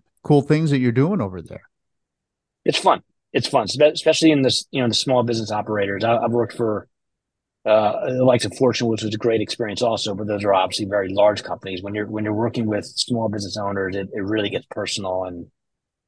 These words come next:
Speaker 2: uh, you know, just some fantastic stories of, of their challenges and their opportunities and,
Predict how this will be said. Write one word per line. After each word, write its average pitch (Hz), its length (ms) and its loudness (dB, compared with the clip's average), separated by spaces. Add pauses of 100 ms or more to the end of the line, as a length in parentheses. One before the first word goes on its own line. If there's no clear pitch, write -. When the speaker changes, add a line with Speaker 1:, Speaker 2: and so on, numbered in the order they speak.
Speaker 2:
uh, 92 420 -2
you 107 180 -8
know, 95 60 -6
just 104 160 -2
some 92 120 -8
fantastic 95 580 -4
stories 92 420 -4
of, 90 180 -8 (920)
of 90 440 -2
their 98 160 -6
challenges 92 920 -4
and 90 200 -10
their 90 180 -2
opportunities 92 800 -8
and, 87 260 -14